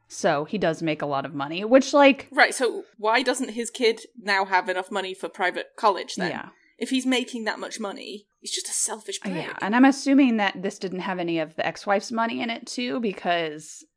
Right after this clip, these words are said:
Speaker 1: otherwise that would be a whole separate issue that he's bringing up. Because remember the, the
Speaker 2: Right.
Speaker 1: guy who took the money out <laughs> to buy the car?
Speaker 2: Yeah, that's theft. If, if it's someone else's,
Speaker 1: Yeah.
Speaker 2: someone else has put money in.
Speaker 1: Same situation. This is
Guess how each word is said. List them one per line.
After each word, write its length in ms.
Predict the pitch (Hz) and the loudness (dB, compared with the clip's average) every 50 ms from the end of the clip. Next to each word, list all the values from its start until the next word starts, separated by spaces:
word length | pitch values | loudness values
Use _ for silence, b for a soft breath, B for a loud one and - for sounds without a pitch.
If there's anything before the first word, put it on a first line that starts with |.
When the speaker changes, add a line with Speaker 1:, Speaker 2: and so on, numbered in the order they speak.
| _ - | _ -6
Speaker 1:
otherwise 560 | 202 185 175 175 170 165 160 156 156 160 - | -4 -2 -2 -2 -2 -2 -2 -4 -6 -6 -2
that 160 | 185 170 170 | -2 -2 -2
would 100 | 190 180 | -2 -2
be 120 | 175 165 165 | -2 -2 -2
a 60 | 170 | 0
whole 180 | 196 185 190 | 0 -2 -2
separate 360 | 190 - - 202 - 220 - - | 0 0 0 0 2 0 0 0
issue 300 | 226 - - 254 240 233 | -2 -2 -2 -2 0 0
that 140 | 214 220 240 | 0 2 2
he's 220 | 254 254 220 214 | 2 0 0 0
bringing 360 | 202 233 233 220 214 220 220 | -2 -4 -4 -4 -6 -8 -6
up. 240 | 226 240 262 262 - - - - | -4 -4 -4 -6 -8 -10 -4 -2
Because 280 | 254 - 294 220 220 | 2 4 4 4 4
remember 240 | 240 240 233 233 233 | 4 4 6 6 8
the, 120 | 226 220 | 10 10
the 60 | 196 190 | 10 8
Speaker 2:
Right. 220 | 185 170 165 170 | 8 6 4 6
Speaker 1:
guy 280 | 190 175 175 175 175 180 | 8 8 8 8 8 4
who 100 | 196 196 | 0 -4
took 200 | 170 - 208 180 | -6 -8 -8 -8
the 100 | - 180 | -8 -8
money 280 | 175 175 165 165 170 170 | -6 -6 -6 -4 -4 -6
out 200 | 185 - - - - - | -6 -8 -10 -14 -18 -20
<laughs> 120 | - _ - | -20 _ -10
to 100 | - 233 | -6 -2
buy 140 | 196 190 185 | 0 2 2
the 100 | 180 180 | 2 0
car? 500 | 180 - - 196 180 180 190 220 285 277 B B B B B B B - | 0 -2 -2 -2 0 2 2 2 0 -2 B B B B B B B -4
Speaker 2:
Yeah, 240 | 254 226 185 160 - | 0 0 0 0 0
that's 220 | - 196 - - | -4 -6 -8 -4
theft. 480 | - 220 190 185 156 - - - - - - _ _ _ _ | -2 0 0 0 0 -2 -6 -12 -14 -14 -16 _ _ _ _
If, 320 | - - 196 - - - - _ _ _ _ _ _ | -10 -10 -10 -10 -14 -20 -20 _ _ _ _ _ _
if 180 | - 196 196 - | -8 -8 -8 -8
it's 140 | - - - | -8 -8 -6
someone 280 | - 196 180 180 170 170 | -4 -4 -4 -4 -4 -4
else's, 220 | 170 170 226 262 | -2 -2 2 4
Speaker 1:
Yeah. 220 | 427 381 208 - - - - - _ _ _ - | 6 6 6 4 2 -6 -14 -20 _ _ _ -8
Speaker 2:
someone 260 | - 220 202 180 175 | -6 -6 -4 -4 -4
else 160 | 165 170 - | -6 -6 -8
has 80 | 170 - | -10 -12
put 140 | - - - | -10 -10 -8
money 220 | 170 165 165 156 151 | -6 -6 -6 -6 -6
in. 140 | 151 202 - _ _ _ _ _ | -8 -10 -12 _ _ _ _ _
Speaker 1:
Same 360 | - - - 320 285 277 269 | -20 -4 2 6 6 6 6
situation. 500 | - 254 - 262 220 190 - 202 180 175 | 4 2 0 2 2 2 2 -2 -6 -4
This 180 | 180 - - | -4 -4 -4
is 120 | 202 190 | -4 -6